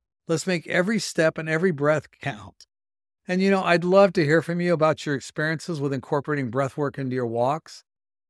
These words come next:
Have you noticed any changes in your mood, energy levels, or overall sense of well-being?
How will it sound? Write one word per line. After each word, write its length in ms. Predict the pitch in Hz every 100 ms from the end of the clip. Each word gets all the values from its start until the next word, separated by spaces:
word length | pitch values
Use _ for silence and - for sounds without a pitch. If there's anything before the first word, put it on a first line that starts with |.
| _
Have 120 | - 147
you 100 | 143
noticed 340 | 151 175 -
any 160 | 180 165
changes 480 | - 160 160 147
in 100 | 156
your 100 | 139
mood, 280 | 135 139 185
energy 320 | 139 143 135
levels, 360 | 135 143 175 143
or 60 | 117
overall 360 | 123 135 127
sense 360 | - 143 127 -
of 80 | 120
well-being? 580 | 135 131 135 151 165